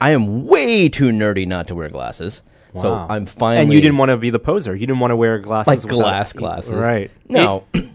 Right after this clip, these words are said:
Speaker 1: I don't
Speaker 3: it,
Speaker 1: need costume glasses.
Speaker 3: it took this long for si-, sitting too close to video games for this to happen for you?
Speaker 1: Yeah, I don't know.
Speaker 2: Or wearing, oh, wow. Or the correlation of having V R be out there.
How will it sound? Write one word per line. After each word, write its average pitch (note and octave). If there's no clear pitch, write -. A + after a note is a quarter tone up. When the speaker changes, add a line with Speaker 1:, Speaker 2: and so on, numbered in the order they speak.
Speaker 1:
I D#3+
don't F#3
Speaker 3:
it, D3+
Speaker 1:
need A2+
costume G2+
glasses. D#2+
Speaker 3:
it D#3
took F3
this C3
long C3+
for B2
si-, A#2
sitting A#2+
too B2+
close A2+
to A2+
video G2+
games G#2+
for G#2
this G2
to F#2+
happen G2+
for A2
you? A#2+
Speaker 1:
Yeah, D#3+
I G2+
don't A#2+
know. D#3
Speaker 2:
Or B2
wearing, A#2+
oh, B2
wow. B2+
Or C3
the B2
correlation B2+
of G#2+
having A2
V G#2+
R D3+
be G#2+
out D#3
there. F#2+